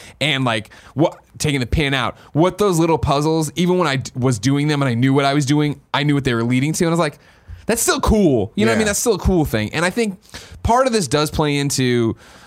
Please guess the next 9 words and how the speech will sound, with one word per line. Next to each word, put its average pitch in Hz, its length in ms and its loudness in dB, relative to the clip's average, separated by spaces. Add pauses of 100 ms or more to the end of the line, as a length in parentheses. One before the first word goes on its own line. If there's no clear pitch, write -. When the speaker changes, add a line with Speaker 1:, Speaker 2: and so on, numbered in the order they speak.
Speaker 1:
the, 135 480 0
you 123 120 0
know, 104 200 0
oh, 107 160 2
the 104 80 2
woe 127 240 4
is 120 140 2
me 117 300 0
of, 107 320 2